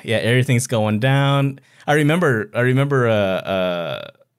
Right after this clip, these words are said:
the, the Naboo ship blowing up in the beginning. I'm like, "What? What just happened?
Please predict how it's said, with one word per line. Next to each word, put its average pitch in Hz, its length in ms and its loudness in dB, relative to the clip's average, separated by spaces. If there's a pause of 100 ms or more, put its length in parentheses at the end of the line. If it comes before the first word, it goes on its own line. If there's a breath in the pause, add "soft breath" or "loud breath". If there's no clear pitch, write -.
(120)
the, 101 220 -6
the 104 200 -4
Naboo 107 280 0
ship 127 180 -2
blowing 107 320 0
up 117 140 0
in 113 80 0
the 107 80 -2
beginning. 98 380 -4
I'm 101 60 -2
like, 107 120 -2
"What? 180 440 -2 (420 loud breath)
What 220 120 -2
just 233 140 -4
happened? 247 540 0